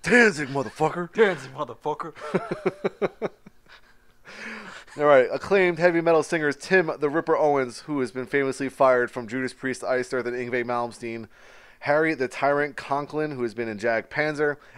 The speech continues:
Speaker 1: and Sean the Hell Destroyer Peck, who has been in Cage, Death Dealer, and Denner Sherman, have joined forces in a new project called The Three Tremors.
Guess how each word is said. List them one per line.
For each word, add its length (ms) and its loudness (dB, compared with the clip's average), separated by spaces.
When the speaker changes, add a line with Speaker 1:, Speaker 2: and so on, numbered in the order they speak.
Speaker 1:
and 240 -4
Sean 460 0
the 100 0
Hell 220 -2
Destroyer 400 -2
Peck, 400 -2
who 80 -10
has 80 -8
been 120 -8
in 140 -10
Cage, 540 -6
Death 260 -2
Dealer, 520 -2
and 260 -8
Denner 280 -4
Sherman, 500 -4
have 260 -4
joined 320 2
forces 420 0
in 60 -4
a 80 -4
new 140 -2
project 320 -2
called 340 2
The 80 -2
Three 400 -4
Tremors. 1120 -6